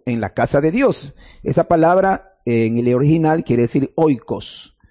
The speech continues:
Oikos. Tal vez usted la ha escuchado, ¿no? Hay algunas,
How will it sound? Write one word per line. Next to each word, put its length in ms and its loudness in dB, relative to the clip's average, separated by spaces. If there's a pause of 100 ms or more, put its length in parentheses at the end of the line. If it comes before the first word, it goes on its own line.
(360)
Oikos. 420 0
Tal 140 -2
vez 80 4
usted 160 0
la 60 2
ha 20 0
escuchado, 460 0
¿no? 300 -6
Hay 100 2
algunas, 500 0